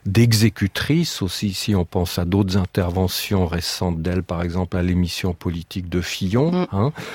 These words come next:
Speaker 1: Euh, et là, elle, euh, interpelle Sandrine Rousseau, elle lui interdit de parler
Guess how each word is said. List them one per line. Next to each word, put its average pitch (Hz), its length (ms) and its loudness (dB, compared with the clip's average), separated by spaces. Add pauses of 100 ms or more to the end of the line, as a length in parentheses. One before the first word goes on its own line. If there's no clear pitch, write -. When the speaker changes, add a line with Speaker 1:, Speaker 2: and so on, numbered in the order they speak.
(340)
Speaker 1:
Euh, 110 400 6
et 117 140 6
là, 143 400 4
elle, 104 200 4
euh, 92 220 4
interpelle 107 720 2
Sandrine 107 440 4
Rousseau, 120 800 4
elle 95 320 2
lui 95 240 4
interdit 117 720 4
de 107 100 4
parler 98 460 2